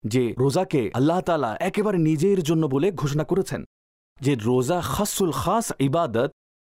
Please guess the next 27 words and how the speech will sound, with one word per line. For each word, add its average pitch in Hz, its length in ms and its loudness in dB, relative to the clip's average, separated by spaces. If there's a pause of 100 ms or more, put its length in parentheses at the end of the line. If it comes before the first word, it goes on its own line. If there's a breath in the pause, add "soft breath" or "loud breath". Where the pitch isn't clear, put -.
(120)
যা 123 180 -2
বান্দা 117 360 0
আমার 135 280 0
জন্য 107 240 -2
করে, 90 220 -8 (480)
আর 113 100 0
আমি 117 200 2
নিজেই 120 320 2
তার 156 180 -4
প্রতিদান 107 420 -4
দেব। 87 200 -12 (800)
আর 160 120 -2
রোজা 165 340 2
উপকরণও 170 460 0
বটে। 107 300 -2 (500)
কোরআনে 139 200 0
পাকের 135 260 -2
আয়াতে 123 340 -2
মোবারকতা 117 480 0
আছে, 127 280 -4 (640)
রোজা 135 280 2
কেন 147 300 -2
ফরজ 185 260 -2
করা 123 200 0
হয়েছে? 113 440 -2 (160)
বলা 165 140 0
হচ্ছে, 147 320 0